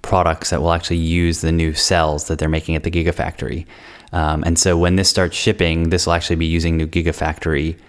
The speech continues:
um, uh, capacity. So these are being built at the Gigafactory and will be some of the first, um, products using those new cells from Panasonic. So, uh, taking advantage of those cost reductions and the capacity increases.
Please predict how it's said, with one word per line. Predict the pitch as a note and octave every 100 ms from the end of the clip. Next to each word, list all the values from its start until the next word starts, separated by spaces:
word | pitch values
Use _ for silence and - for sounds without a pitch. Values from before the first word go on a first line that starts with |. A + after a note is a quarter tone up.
| - - _ -
um, | E2+ - - F#2 E2 - _ _ _ _ _ _
uh, | - E2+
capacity. | - A#2+ A#2 - - E2+ - - -
So | - F2+
these | F#2+ F#2
are | F2
being | F2+ E2+
built | F#2 F2+
at | F2
the | F2
Gigafactory | F2+ E2+ F2+ F2 - E2+
and | D#2+
will | D#2+
be | E2
some | - E2
of | D#2
the |
first, | D2+ D#2+ D#2 - - -
um, | D#2+ D2+ D2
products | - E2 D#2 -
using | F2 D#2+ D#2+
those | D2+
new | D#2+ D2+
cells | - D#2+ D2 -
from | C#2+
Panasonic. | E2 D#2 - D#2+ D#2 -
So, | - D#2 D#2 D2+ - - -
uh, | - D#2 - - -
taking | - F#2+ F2+
advantage | E2+ E2 E2+ E2
of | D#2+
those | D#2 D2+
cost | - F2+ F2 -
reductions | E2 E2 - D#2+ D#2
and | F2 E2 D#2+
the |
capacity | - - E2 D#2+ D#2+ D2+
increases. | D#2 D#2+ D#2+ - -